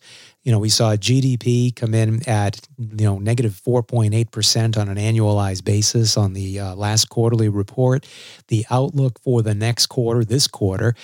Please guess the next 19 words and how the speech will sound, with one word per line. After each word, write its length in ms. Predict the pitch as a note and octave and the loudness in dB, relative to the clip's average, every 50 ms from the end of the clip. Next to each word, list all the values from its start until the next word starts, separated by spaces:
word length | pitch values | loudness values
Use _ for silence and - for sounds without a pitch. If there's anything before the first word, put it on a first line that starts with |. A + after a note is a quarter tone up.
| - - - - _ _ | -20 -20 -20 -20 _ _
is 420 | - B2 A2+ A2 G#2+ G#2 G2+ - - | -4 -2 0 0 0 0 0 -2 -2
going 320 | - B2 A2 A2 A2 G#2 | 0 0 2 2 2 0
to 80 | G#2 G2+ | -2 0
be, 260 | A2 A2 A2 A2 G#2+ | 0 2 2 2 2
I 80 | G2+ | 0
believe, 500 | G2 G2 G#2 G2 G2+ A2+ A#2+ A#2+ A#2 A2 | -2 -2 -4 -2 0 2 2 2 2 0
somewhere 640 | - - - A#2+ C3 C#3+ C3 A#2 G#2 G2+ G2 G2+ A2 | -2 -4 -2 0 0 2 2 2 2 2 2 2 0
between 520 | A2 G#2+ G#2 - - A2+ G#2+ G#2 G#2 G2+ G#2 | 0 -2 -4 -4 -2 0 0 0 0 -2 -2
minus 400 | G#2 G#2+ A#2 A#2 A2 G2+ - - | -2 0 0 2 2 2 0 0
thirty 420 | - - A#2+ A#2 B2 B2 B2+ A#2+ | -2 0 0 2 2 2 0 0
and 100 | G#2+ G2 | -2 -2
minus 300 | G#2 G#2+ A2+ G#2+ G2+ - | -2 -2 -2 -2 -2 -4
thirty-five 880 | - - B2 A#2+ A2 G#2+ G#2 - - - G#2 G2+ A2 C3 C#3+ C3 - - | -2 0 0 0 0 0 -2 -4 -8 -10 -6 -4 -2 -2 -2 -2 -4 -2
percent 460 | B2+ A2 G#2 - - A2 G2+ G2 F#2+ | 0 0 0 0 0 0 -2 0 0
annualized. 880 | G#2+ G#2 G2+ G2 G2 G2 F#2+ F#2 G2 G2 F#2+ F2+ F#2 G2 G#2+ G#2+ - | 0 0 2 2 0 0 0 0 -2 -2 -4 -4 -4 -4 -4 -4 -2
That's 240 | - A2+ A#2 - - | -2 -4 -4 -4 -4
the 100 | - A2+ | -4 -4
current 380 | G#2+ - A#2+ A2+ G#2+ G#2+ G#2+ G#2 | -4 0 0 2 2 2 0 -2
consensus. 720 | - A2 G2+ F#2+ - - A#2 A#2 A#2 A2 - G2 G2 - | -4 -8 -8 -6 -2 0 0 2 0 0 -2 -2 -4 -4